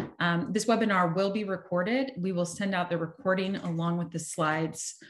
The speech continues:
shortly after this webinar, either today or tomorrow. So I just want to thank you and, and sort of seed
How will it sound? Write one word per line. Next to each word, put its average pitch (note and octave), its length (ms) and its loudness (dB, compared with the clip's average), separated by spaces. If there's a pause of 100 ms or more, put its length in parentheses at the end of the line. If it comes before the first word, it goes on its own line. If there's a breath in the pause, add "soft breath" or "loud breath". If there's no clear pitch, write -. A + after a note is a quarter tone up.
(100 loud breath)
shortly E3+ 460 0
after D3+ 640 -2
this D#3 140 -4
webinar, D3+ 640 0
either D#3+ 220 -2
today - 320 -6
or - 100 -4
tomorrow. - 580 -6 (460 loud breath)
So E3+ 420 2
I E3+ 100 2
just E3+ 320 -2
want F3+ 220 0
to E3+ 440 2 (100)
thank D4 340 4
you F3+ 260 0
and, F3 120 0
and F3 260 0
sort G3 240 -2
of E3+ 140 -2
seed A3+ 600 -2